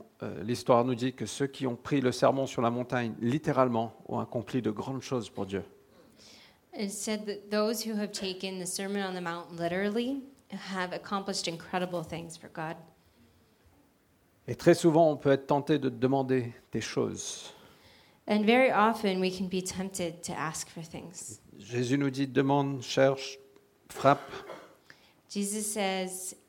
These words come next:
Speaker 2: "Ask, seek, knock."
Speaker 1: Seigneur, j'ai besoin d'un appartement.
Speaker 2: Lord, I need an apartment.
Speaker 1: J'ai besoin d'une femme.
Speaker 2: I need a wife.
Speaker 1: J'ai besoin d'un job.
Speaker 2: I need a job.
Speaker 1: J'ai besoin de cette promotion.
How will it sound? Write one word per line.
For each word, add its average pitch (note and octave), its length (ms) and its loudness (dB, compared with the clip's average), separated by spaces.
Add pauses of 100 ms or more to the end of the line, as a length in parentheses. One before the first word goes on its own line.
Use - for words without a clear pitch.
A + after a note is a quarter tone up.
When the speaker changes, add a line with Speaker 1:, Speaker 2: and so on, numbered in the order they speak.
(140)
Speaker 2:
"Ask, G3+ 440 -4
seek, - 500 -10 (100)
knock." F3 260 -10 (1160)
Speaker 1:
Seigneur, A#2+ 400 2
j'ai A2 100 0
besoin A#2+ 280 4
d'un C3 120 4
appartement. C3 640 4 (500)
Speaker 2:
Lord, G3 220 8
I F#3 80 6
need F#3 160 0
an F3+ 60 0
apartment. G#3+ 560 0
Speaker 1:
J'ai - 160 -8
besoin A2 240 0
d'une B2+ 180 2
femme. C#3 400 6 (320)
Speaker 2:
I F#3 100 0
need F3+ 160 2
a F3 100 0
wife. G3 540 0
Speaker 1:
J'ai - 140 -6
besoin A2+ 260 2
d'un A2 200 2
job. C3+ 380 8 (280)
Speaker 2:
I E3+ 60 -8
need E3 160 -4
a E3 100 -2
job. F#3 460 -4
Speaker 1:
J'ai - 160 -8
besoin A#2 280 6
de B2 100 2
cette A#2 220 4
promotion. C#3 600 6